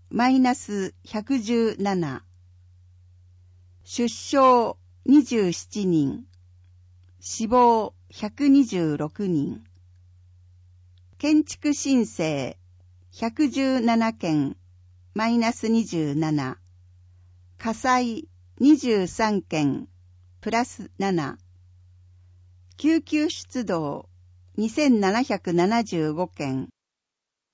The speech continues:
プラス二百七十五。交通事故、発生、四十五件、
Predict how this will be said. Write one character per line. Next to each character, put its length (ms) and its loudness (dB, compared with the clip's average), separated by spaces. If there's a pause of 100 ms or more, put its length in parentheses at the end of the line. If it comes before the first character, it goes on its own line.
プ 120 0
ラ 160 0
ス 360 -4
二 140 -2
百 320 -2
七 320 2
十 300 -6
五。 340 -8 (1500)
交 240 0
通 300 -6
事 160 -12
故、 400 -8 (640)
発 220 -8
生、 640 -4 (420)
四 260 4
十 300 -2
五 160 -6
件、 420 -8